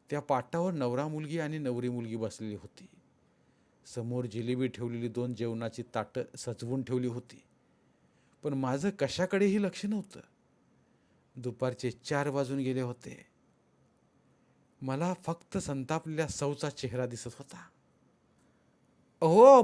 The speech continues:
फोटो आला. कुठं लक्ष आहे? काढा की फोटो." मी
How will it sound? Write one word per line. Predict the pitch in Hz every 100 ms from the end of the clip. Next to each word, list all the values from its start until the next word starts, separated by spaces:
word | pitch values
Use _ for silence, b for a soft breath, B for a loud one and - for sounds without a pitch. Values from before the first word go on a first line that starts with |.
| -
फोटो | 233 226 294
आला. | 285 311 330 285 135 - _ _ _ _ _
कुठं | 208 208
लक्ष | 285 294 302
आहे? | 302 302 269 160 - _ _ _ _ _
काढा | 233 262
की | 311 359
फोटो." | 349 359 370 302 127 - _ _ _ _ _ _ _ _ _ _ _ -
मी | 120 120